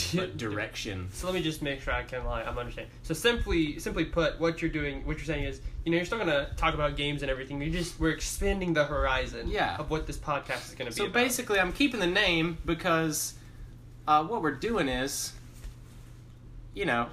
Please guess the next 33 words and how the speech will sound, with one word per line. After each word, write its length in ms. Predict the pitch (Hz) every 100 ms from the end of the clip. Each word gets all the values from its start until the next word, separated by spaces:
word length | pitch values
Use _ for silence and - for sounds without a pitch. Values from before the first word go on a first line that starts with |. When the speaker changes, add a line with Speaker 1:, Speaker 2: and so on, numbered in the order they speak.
| -
Speaker 2:
in 160 | 185
my 200 | 196 196
vision, 540 | 147 139 127 131 127 127 - - - - -
mostly 720 | 202 214 - 202 196 190 - -
youth 240 | 165 175
ministry 380 | 175 175 165 156
is 80 | 143
just 220 | 156 151
all 120 | 147
fun 180 | 143 143
and 100 | 135
games. 500 | 135 131 98 95 -
Speaker 1:
Yeah. 280 | 226 269 120 - -
Okay. 140 | -
That's 100 | 180 170
Speaker 2:
But 320 | 180 147 -
Speaker 1:
okay. 120 | - - - - 156
But 60 |
there 160 | 170 170
is, 180 | 165 147
there 180 | 160
is 220 | 151 139 131
some 460 | - 143 135 147 -
other 220 | 147 147
as- 160 | 156
Speaker 2:
It's 160 | 170 170
the 100 | 170
fun 260 | 165 196 196
and 120 | 190
games 380 | 185 180 175 160
that 180 | 156 135
leads 360 | 151 147 135
to 560 | - 143 131 127 127